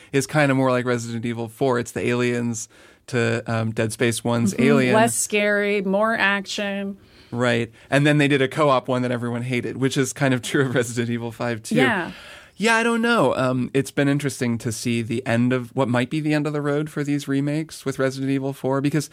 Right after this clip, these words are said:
Speaker 1: it's the one that needed a remake the least, just in terms of the gameplay. It feels the most modern, and especially considering how revolu-, like,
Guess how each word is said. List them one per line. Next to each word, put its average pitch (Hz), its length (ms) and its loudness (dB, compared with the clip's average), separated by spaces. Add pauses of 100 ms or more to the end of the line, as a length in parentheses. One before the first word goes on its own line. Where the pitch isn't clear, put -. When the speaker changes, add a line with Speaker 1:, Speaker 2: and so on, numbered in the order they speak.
(300)
Speaker 1:
it's - 160 -2
the 185 100 4
one 175 200 4
that 147 100 4
needed 139 680 2
a 135 100 0
remake 143 460 0
the 127 120 -6
least, 131 520 -4
just - 220 -2
in 123 80 0
terms 120 200 0
of 120 80 -2
the 120 80 -2
gameplay. 123 360 0
It 117 80 -4
feels 120 340 -2
the 127 80 -2
most 120 300 -2
modern, 135 500 -2 (300)
and 131 160 2
especially 131 400 0
considering 127 380 0
how 120 340 -4
revolu-, 120 500 0
like, 120 220 0